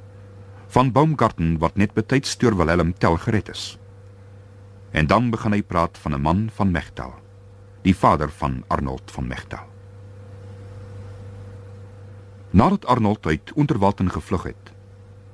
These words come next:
laat die landvoog toe dadelik die vader kom. En toe die ou man in alle waarheid sweer hy weet nie waar sy seun is nie, roep die landvoog sy folterdienaars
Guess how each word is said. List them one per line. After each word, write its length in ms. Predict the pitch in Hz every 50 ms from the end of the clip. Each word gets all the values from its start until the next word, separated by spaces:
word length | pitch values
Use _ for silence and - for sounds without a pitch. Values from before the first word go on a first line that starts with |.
| - - - -
laat 140 | - 95 101
die 120 | 113 110
landvoog 580 | 95 143 175 - - - - 131 127 - - -
toe 120 | - 85
dadelik 360 | 78 85 87 101 110 156 -
die 140 | - 76 71
vader 280 | - - 95 92 82 92
kom. 280 | - - 120 78 65 - - - - - - - - - - - - - - - - - - - - - -
En 200 | - 85 95 -
toe 100 | - 110
die 140 | 107 - -
ou 140 | 170 175 165
man 240 | 131 123 127 117
in 180 | 82 69 64 - -
alle 200 | - 123 135 117
waarheid 380 | 95 98 98 101 98 92 -
sweer 360 | - - - - 113 117 120 107
hy 160 | 82 73 69 67
weet 220 | 87 117 127 -
nie 100 | 143 135
waar 160 | 107 98 98
sy 120 | - - 95
seun 280 | - - - 90 71
is 140 | 65 - -
nie, 160 | - - - - - - - - - - - - - - - - - -
roep 320 | - - 107 139 147 - -
die 100 | 147 131
landvoog 540 | 113 113 117 - - - - 113 107 - -
sy 200 | - - 87 82
folterdienaars 920 | - - 143 139 - 135 113 95 98 80 69 67 64 - - - - -